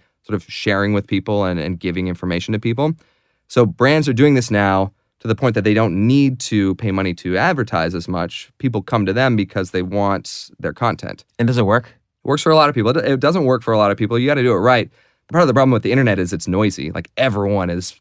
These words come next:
Speaker 1: bombarding us with content.
Speaker 2: Yeah, 'cause, like, let's say take a Super Bowl commercial that hits,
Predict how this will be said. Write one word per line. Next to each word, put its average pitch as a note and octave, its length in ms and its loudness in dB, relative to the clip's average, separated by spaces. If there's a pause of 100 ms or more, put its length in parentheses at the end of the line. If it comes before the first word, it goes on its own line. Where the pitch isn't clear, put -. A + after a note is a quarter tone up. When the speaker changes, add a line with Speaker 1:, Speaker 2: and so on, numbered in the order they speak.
(140)
Speaker 1:
bombarding G#2 520 2
us F2 160 -4
with - 120 -12
content. F2 640 -4
Speaker 2:
Yeah, E3 140 4
'cause, D3+ 180 2
like, D3+ 200 0
let's D3+ 180 0
say E3+ 160 2
take C#3+ 220 -2
a A#2+ 80 2
Super A#2+ 300 -2
Bowl G#2 180 2
commercial F#2+ 420 -2
that G#2 180 2
hits, A2 400 -2